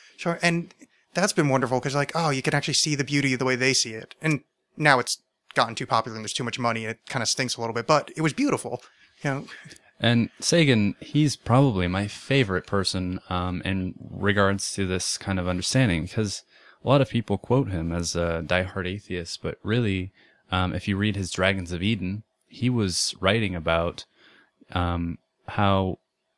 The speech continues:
Speaker 2: the entire Bible is a metaphor to our creation and, and existence. And, um, he,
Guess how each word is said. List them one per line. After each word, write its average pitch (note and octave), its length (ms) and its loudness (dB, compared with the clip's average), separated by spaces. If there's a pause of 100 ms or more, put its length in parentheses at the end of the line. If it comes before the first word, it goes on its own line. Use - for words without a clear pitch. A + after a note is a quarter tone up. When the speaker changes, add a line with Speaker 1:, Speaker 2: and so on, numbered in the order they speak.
(120)
Speaker 2:
the G#2 120 2
entire G#2+ 440 4
Bible G2+ 580 2
is G2 160 0
a G#2+ 60 4
metaphor G2 560 2
to G2+ 280 0
our F#2+ 240 2 (120)
creation G#2+ 560 2
and, F#2 260 2
and F#2+ 180 0
existence. F#2 640 0
And, F2 240 -2 (400)
um, F2 440 -4
he, F#2+ 300 -4